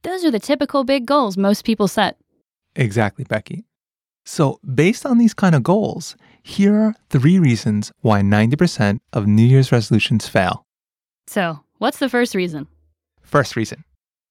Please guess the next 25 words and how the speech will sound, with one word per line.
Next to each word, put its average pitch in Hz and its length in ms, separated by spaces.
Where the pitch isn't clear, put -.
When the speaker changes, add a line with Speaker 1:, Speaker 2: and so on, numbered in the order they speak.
Speaker 2:
Resolutions 202 720
fail 98 520
because 123 320
they 113 120
are 104 280
unspecific - 840
and 180 380
unmeasurable. 117 760
Speaker 1:
What 359 100
do 359 80
you 339 100
mean 359 220
by 190 140
that? 170 260
Speaker 2:
Take - 260
a 320 80
goal 180 260
like, 101 320
"I 123 80
want 139 380
to 220 100
master 113 460
Chinese 104 480
this 117 200
year." - 240